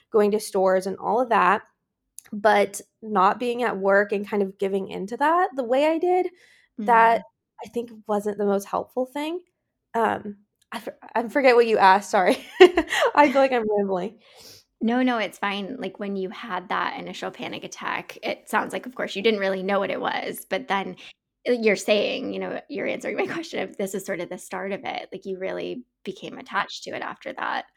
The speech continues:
Speaker 2: Well, more so after the second one, I think, <laughs> 'cause you're like, "Oh gosh, this is happening again."
Speaker 1: Mm-hmm. And, yeah, and I definitely started to realize, like,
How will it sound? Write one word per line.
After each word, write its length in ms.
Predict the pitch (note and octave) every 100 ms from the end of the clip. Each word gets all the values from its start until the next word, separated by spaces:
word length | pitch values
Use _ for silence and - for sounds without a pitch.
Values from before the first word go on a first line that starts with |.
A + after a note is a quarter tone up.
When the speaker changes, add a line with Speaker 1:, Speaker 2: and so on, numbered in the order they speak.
| _ _
Speaker 2:
Well, 220 | - F#3 F3
more 200 | G#3 B3+
so 160 | -
after 300 | F#3 F3+ - F#3
the 100 | F#3
second 360 | F#3 F#3+ -
one, 120 | F#3+
I 100 | G3
think, 240 | - G#3 G#3
<laughs> 20 |
'cause 80 | C4
you're 200 | C4+ A3
like, 240 | C4 A3 -
"Oh 160 | A#3
gosh, 480 | G#3+ G3+ G3+ F#3+ -
this 380 | G#3+ B3+ - -
is 160 | G3+ F#3
happening 340 | E3 G3 G#3
again." 520 | A3+ B3+ C4 F#3 G#3+ B3+ - _ _ G#3
Speaker 1:
Mm-hmm. 560 | A3 A3+ F#3+ F#3+ G3 G3+ -
And, 300 | A3 G3+ G3+ _ _ -
yeah, 240 | G#3 F#3
and 120 | F#3
I 80 | G3
definitely 400 | G#3 G#3 B3+ B3+
started 320 | C4 A3+ A3 G#3
to 120 | A3
realize, 400 | G3 F#3+ F#3+ F#3+
like, 140 | G3+